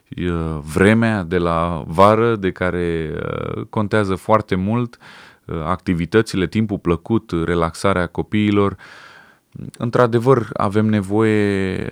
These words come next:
de susținători, e, și în mod special, în momentul de față, e,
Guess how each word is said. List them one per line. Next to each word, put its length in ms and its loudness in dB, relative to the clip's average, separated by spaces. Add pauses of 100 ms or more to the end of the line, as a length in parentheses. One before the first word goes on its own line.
de 720 -2
susținători, 960 -2 (1200)
e, 80 -8 (1700)
și 180 -10
în 360 0 (160)
mod 320 0
special, 840 2
în 120 -6
momentul 440 0
de 80 -2
față, 500 -2 (520)
e, 100 -12